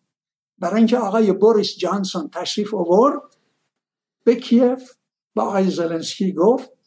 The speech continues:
که اگر با روسیه وارد مذاکره بشی، ما هر گونه کمک رو بهت قطع می‌کنیم.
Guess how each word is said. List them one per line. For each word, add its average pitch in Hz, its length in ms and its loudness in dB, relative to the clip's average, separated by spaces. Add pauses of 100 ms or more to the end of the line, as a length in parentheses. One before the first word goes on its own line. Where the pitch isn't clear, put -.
(220)
که - 220 -10 (120)
اگر 196 440 -2 (600)
با 196 160 0
روسیه 170 520 -2
وارد 165 360 -2
مذاکره 151 580 -4
بشی، 226 520 0 (260)
ما 202 160 -4
هر 262 380 -2
گونه 202 260 0
کمک 175 320 -8
رو 180 100 -8
بهت 139 320 -6 (160)
قطع 208 360 0
می‌کنیم. 254 420 4